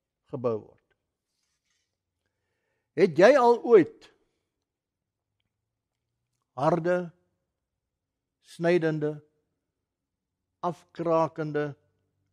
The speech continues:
krenkende woorde, seermaakwoorde geopper teenoor hulle wat jy liefhet? Het jy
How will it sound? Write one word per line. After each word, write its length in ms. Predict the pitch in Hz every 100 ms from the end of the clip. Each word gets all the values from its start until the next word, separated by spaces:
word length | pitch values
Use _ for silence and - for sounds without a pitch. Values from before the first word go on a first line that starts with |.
| _ _
krenkende 640 | - 180 175 165 160 151 139
woorde, 460 | 123 120 113 - _ _ _ _ -
seermaakwoorde 960 | 208 190 160 143 127 113 120 107 - _ _ _ _
geopper 420 | - 160 135 120 - _ _ _ _ _ _ _ _ _
teenoor 380 | 131 127 120 113
hulle 220 | 123 123 - _ _ -
wat 160 | 110 104
jy 140 | 104
liefhet? 280 | 95 92 67 _ _ _ _ _ _ _ _ _ _ _ _ _ _ _ _ _ _ _ _ _ _ _ _ _ _ _ _ -
Het 160 | 151
jy 80 | 151